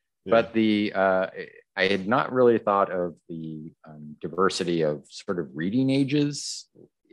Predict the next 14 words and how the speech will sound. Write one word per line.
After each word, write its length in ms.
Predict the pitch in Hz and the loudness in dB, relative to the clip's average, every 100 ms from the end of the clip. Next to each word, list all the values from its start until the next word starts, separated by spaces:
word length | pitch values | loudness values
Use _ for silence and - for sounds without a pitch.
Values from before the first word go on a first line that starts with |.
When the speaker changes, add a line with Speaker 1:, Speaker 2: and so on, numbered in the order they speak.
| - _ - | -20 _ -10
Speaker 1:
Hmm. 280 | 101 95 92 - _ _ _ | -8 -6 -8 -12 _ _ _
Speaker 2:
As 120 | 95 | 0
I 120 | 104 | 2
said, 480 | 95 - 104 98 87 | 2 4 4 4 0
like, 260 | 82 78 76 _ _ _ _ _ _ _ _ _ - | 0 0 -2 _ _ _ _ _ _ _ _ _ -20
Spitfire 520 | - 104 - 101 90 | -2 -2 2 2 2
feels 400 | - 92 85 - | 2 0 0 0
like 180 | 82 80 | -2 0
a, 200 | 78 71 | -2 -2
aimed 240 | 90 85 80 | -4 -2 0
at 200 | 80 - _ _ | 0 -2 _ _
y-, 140 | 90 - | -12 -12
slightly 380 | - 90 76 78 | -2 0 0 -2
younger 720 | 69 73 80 92 90 90 | -4 -4 0 2 2 0